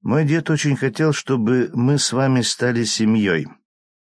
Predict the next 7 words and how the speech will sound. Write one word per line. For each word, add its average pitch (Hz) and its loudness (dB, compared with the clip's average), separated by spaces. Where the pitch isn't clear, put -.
Мне 95 -4
потребовалась 87 -2
секунда, 98 -2
чтобы 85 -6
ощетиниться 90 -6
готовыми 90 -4
ответами. - -8